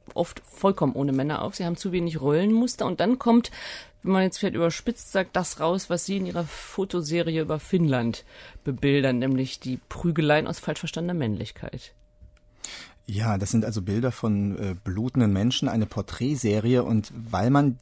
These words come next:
Speaker 2: die Bilder eigentlich so porträthaft inszeniert hat, also nur die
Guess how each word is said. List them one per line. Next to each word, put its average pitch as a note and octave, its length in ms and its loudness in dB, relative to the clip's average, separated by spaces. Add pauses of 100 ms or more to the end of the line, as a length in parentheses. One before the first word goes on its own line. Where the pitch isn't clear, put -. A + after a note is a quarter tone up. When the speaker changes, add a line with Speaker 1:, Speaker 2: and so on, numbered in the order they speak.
Speaker 2:
die A2 140 2
Bilder B2+ 500 4
eigentlich A2+ 460 2
so A#2 100 0
porträthaft A#2 640 0
inszeniert G2+ 640 0
hat, A#2 180 0
also G#2+ 200 0
nur G#2 180 2
die G2 380 0